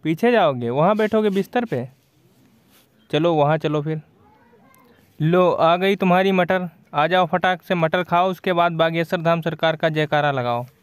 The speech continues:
बहुत होशियार बन रहे हो, चलो लो मटर खाओ। शाबाश, जल्दी से खाओ फटाफट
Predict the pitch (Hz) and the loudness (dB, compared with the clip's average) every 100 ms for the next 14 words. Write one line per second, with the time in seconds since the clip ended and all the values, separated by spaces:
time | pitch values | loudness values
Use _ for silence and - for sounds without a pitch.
0 | _ _ _ _ _ _ _ _ 143 156 | _ _ _ _ _ _ _ _ -2 0
1 | 151 147 151 160 170 165 170 202 214 170 | 0 0 0 0 2 0 0 0 0 0
2 | 185 196 - _ 147 165 170 165 170 156 | 0 -2 -8 _ -2 0 2 0 0 0
3 | 151 151 _ _ _ _ _ _ _ _ | -2 -2 _ _ _ _ _ _ _ _
4 | _ _ _ _ _ _ _ _ _ _ | _ _ _ _ _ _ _ _ _ _
5 | _ _ _ - 143 139 147 139 135 147 | _ _ _ -4 -2 0 0 0 -2 -2
6 | 175 202 196 180 180 185 185 190 180 139 | -2 -2 -2 -2 0 0 -2 -2 -2 -2